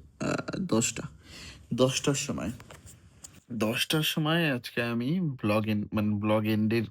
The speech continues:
তোমাদের সঙ্গে কথা বলতে এসেছি। তো এখন আমি হচ্ছে তোমাদের কমেন্টগুলো পড়বো। আচ্ছা, তোমরা যারা যারা আমার জানো না যে আমি Instagram করি, আর আম-,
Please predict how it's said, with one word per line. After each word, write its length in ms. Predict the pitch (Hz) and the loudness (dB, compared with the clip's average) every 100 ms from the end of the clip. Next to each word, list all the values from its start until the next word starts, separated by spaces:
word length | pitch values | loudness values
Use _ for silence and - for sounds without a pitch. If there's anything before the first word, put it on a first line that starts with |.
| - _ - | -10 _ -14
তোমাদের 200 | - 104 | -4 -2
সঙ্গে 200 | 107 113 | 0 0
কথা 120 | 104 107 | 0 0
বলতে 260 | 101 95 | 0 0
এসেছি। 320 | 101 107 - - - - - - - | -2 -4 -8 -10 -12 -14 -16 -18 -6
তো 80 | |
এখন 320 | - 110 - 110 | -4 -2 0 2
আমি 120 | 110 | 2
হচ্ছে 160 | 113 - | 0 0
তোমাদের 320 | 110 107 113 | 0 2 0
কমেন্টগুলো 540 | - 104 107 110 117 113 | 0 2 2 2 2 2
পড়বো। 340 | 117 113 160 - - - - | 0 2 -2 -6 -12 -12 -4
আচ্ছা, 180 | 127 123 | 0 2
তোমরা 320 | 110 110 131 | 2 2 4
যারা 180 | 127 123 | 4 2
যারা 200 | 127 135 | 4 4
আমার 380 | 135 135 139 143 - | 4 4 2 0 0
জানো 280 | 117 104 131 | 2 2 4
না 160 | 143 | 2
যে 100 | 117 | 4
আমি 320 | 113 117 107 | 2 2 0
Instagram 520 | 107 - 113 117 120 120 | 0 0 2 2 0 0
করি, 300 | 117 104 117 - - - - - - _ - | 0 0 -2 -6 -20 -20 -20 -20 -20 _ 0
আর 520 | 107 101 98 101 101 | 2 2 2 2 4
আম-, 240 | 107 104 | 4 4